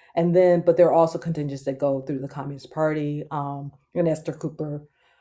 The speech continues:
uh, Jackson goes with one of those contingents to see the,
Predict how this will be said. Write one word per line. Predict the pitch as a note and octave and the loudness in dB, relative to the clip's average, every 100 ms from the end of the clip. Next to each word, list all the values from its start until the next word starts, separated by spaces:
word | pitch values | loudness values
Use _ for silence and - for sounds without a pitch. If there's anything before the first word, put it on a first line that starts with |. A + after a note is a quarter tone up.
| _ - | _ -8
uh, | D#3 | -6
Jackson | C#3+ F3+ E3 F3+ E3 | 2 4 4 0 -4
goes | D3+ D3 | -4 -6
with | C#3+ C#3+ | -8 -8
one | C#3 | -4
of | |
those | D3+ F3 F3 | 2 2 0
contingents | E3+ - D#3+ D3+ D3+ - | -8 -6 -8 -6 -10 -12
to | C#3+ | -16
see | - D3 C#3+ | -10 -8 -6
the, | C#3+ C#3+ C#3+ | -4 -4 -6